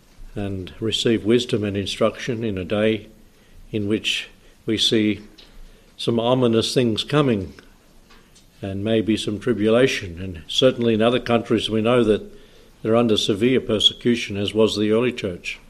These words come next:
that Peter lived in. Lord, I pray that you would give us wisdom and guidance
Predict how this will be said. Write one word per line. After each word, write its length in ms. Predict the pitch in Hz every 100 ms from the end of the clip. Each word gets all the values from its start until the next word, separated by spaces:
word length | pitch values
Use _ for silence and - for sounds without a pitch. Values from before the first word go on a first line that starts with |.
| - - - - - - - _
that 200 | 107 101
Peter 200 | - 113
lived 320 | 104 98 87 104
in. 160 | 87
Lord, 240 | 101 117 104
I 80 |
pray 320 | 90 - 110 104
that 160 | 95 - - _ _ _ - -
you 100 | 120
would 240 | 117 87 - _ _ - - - - - -
give 160 | 120
us 200 | 113 -
wisdom 560 | 127 143 - 175 196 - - - - _ _ _ _ -
and 160 | 107 95
guidance 720 | 104 117 131 147 - - -